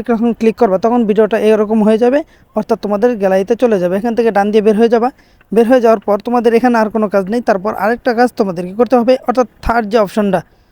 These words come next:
অর্থাৎ মনিটাইজ কীভাবে on করবা সেটা এখন তোমাদেরকে দেখাবো। তোমরা যদি এরকমভাবে ভিডিও এডিট করে ছেড়ে দাও যে কোনো প্ল্যাটফর্মে, তাহলে কিন্তু মনিটাইজ on হবে না। মনিটাইজ on হওয়ার জন্য আরও একটি শর্ত তোমাদেরকে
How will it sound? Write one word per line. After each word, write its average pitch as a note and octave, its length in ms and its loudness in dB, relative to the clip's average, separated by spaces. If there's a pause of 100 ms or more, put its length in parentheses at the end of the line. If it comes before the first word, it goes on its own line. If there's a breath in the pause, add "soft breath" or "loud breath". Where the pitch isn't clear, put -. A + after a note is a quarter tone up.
(160)
অর্থাৎ A#3+ 240 0
মনিটাইজ A#3 480 0
কীভাবে G#3 280 0
on G#3+ 80 -2
করবা A3 260 -2
সেটা A#3 220 -2
এখন G3 180 0
তোমাদেরকে F#3+ 340 -6
দেখাবো। F#3 300 -2 (500 soft breath)
তোমরা C4 180 2
যদি B3+ 180 -2
এরকমভাবে B3+ 340 2
ভিডিও A#3+ 200 0
এডিট B3 140 -2
করে A#3+ 140 0
ছেড়ে B3 200 2
দাও G3 140 -2
যে A#3 100 0
কোনো A#3 120 0
প্ল্যাটফর্মে, G#3+ 360 0
তাহলে A3+ 240 2
কিন্তু B3 200 0
মনিটাইজ A#3 320 2
on A3+ 160 2
হবে G3+ 180 0
না। G3 100 0
মনিটাইজ A#3 320 0
on B3 140 2
হওয়ার A#3+ 160 2
জন্য B3+ 160 0
আরও A3 220 0
একটি A#3+ 180 0
শর্ত A3 220 -2
তোমাদেরকে A3+ 420 -2